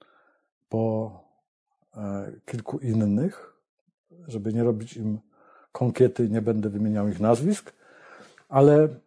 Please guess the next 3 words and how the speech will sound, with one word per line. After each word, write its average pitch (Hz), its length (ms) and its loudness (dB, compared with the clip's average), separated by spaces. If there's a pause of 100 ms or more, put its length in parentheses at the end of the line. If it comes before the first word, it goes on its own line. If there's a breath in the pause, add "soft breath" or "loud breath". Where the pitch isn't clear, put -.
(720)
proste 165 460 6
zjawiska 123 580 4
jakby 123 400 2